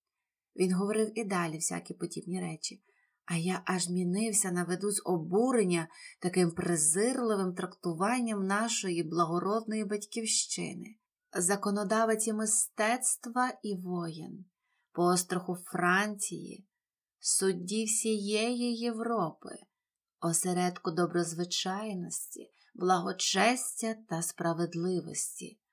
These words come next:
предмета гордості і заздрості всього світу.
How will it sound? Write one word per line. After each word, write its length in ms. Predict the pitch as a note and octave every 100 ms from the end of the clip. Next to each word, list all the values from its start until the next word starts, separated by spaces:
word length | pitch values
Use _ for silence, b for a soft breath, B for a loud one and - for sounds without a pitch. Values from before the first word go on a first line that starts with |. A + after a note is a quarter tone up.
| _ _ _ _
предмета 460 | F#3+ F3 F#3+ G3+ G3
гордості 760 | F#3 G#3 C#4 A3+ G3+ - F#3
і 100 | F3
заздрості 840 | E3+ F#3 A3 A#3+ - F#3 F3+ -
всього 420 | D#3 - E3+ F3 F#3+
світу. 600 | - G3+ D#3+ - -